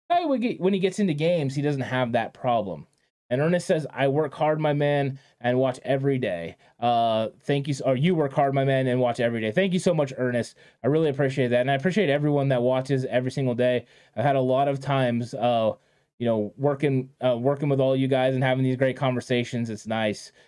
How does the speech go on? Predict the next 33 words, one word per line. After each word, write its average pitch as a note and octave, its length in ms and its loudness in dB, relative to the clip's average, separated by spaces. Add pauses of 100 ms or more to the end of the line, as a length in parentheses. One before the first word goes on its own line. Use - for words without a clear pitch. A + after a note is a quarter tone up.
(220)
Uh, A#2+ 180 2
Lou D#3+ 220 2
says, C4 380 0
"I D#3+ 140 2
want D3+ 340 0
to A3+ 120 0
carry D3 360 0
nine E3 480 2
at D3 160 0
O-line, A#2 560 0
lose F3 400 0
one D3+ 260 0
safety. C3 600 -2
A A#2 100 -2
cornerback E3 580 0
can B2+ 140 -2
do A#2+ 120 -2
double A#2 440 -2
duty." B2+ 460 0 (680)
Yeah, F#3+ 220 2
that F#3 240 2
works F#3+ 440 0
as D#3 160 0
long E3 240 2
as D#3+ 80 0
you're D#3+ 100 2
willing D3+ 300 2
to C#3 80 0
keep C#3 300 -2
the, C#3 240 0
that C3+ 260 0
certain D#3 480 -2
guy A2+ 500 0